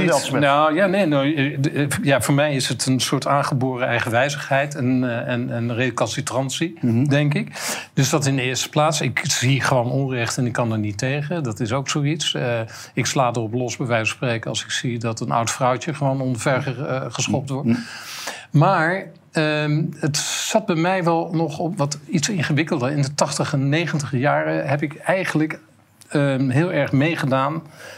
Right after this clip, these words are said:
Speaker 2: met mijn bedrijvigheden aan de, het consumentisme.
Speaker 1: Mhm.
Speaker 2: En ik realiseerde me aan het einde van de jaren negentig, realiseerde ik me dat iedereen alles al had.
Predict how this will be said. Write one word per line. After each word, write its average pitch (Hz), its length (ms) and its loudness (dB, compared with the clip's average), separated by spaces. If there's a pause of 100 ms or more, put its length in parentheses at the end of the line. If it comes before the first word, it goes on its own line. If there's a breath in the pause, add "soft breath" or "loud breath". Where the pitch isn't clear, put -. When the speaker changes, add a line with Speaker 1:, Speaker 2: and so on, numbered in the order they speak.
(140 loud breath)
Speaker 2:
met 143 300 0
mijn 123 300 2
bedrijvigheden 131 1000 0
aan 120 240 0
de, 117 340 -4
het 120 220 -4
consumentisme. 143 840 0 (300)
Speaker 1:
Mhm. 104 140 0 (460 loud breath)
Speaker 2:
En 135 380 2
ik 139 120 -2
realiseerde 151 640 2
me 160 100 0
aan 135 140 0
het 123 100 -4
einde 147 260 2
van - 160 -2
de 120 60 2
jaren 117 280 0
negentig, 151 580 -2
realiseerde 131 720 0
ik 120 100 -6
me 131 140 0
dat 123 180 -2
iedereen 143 420 0
alles 147 300 0
al 104 200 -2
had. 117 400 -2